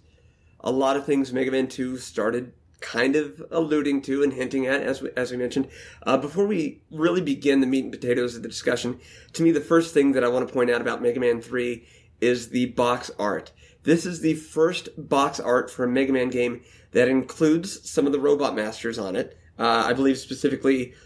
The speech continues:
Sparkman and Topman, even though they are incorrectly color paletted.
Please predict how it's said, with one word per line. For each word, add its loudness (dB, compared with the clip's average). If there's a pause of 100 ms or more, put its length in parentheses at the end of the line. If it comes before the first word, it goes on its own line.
Sparkman 0
and -6
Topman, 0
even -2
though 2
they 2
are 2 (320)
incorrectly 0
color 0
paletted. -2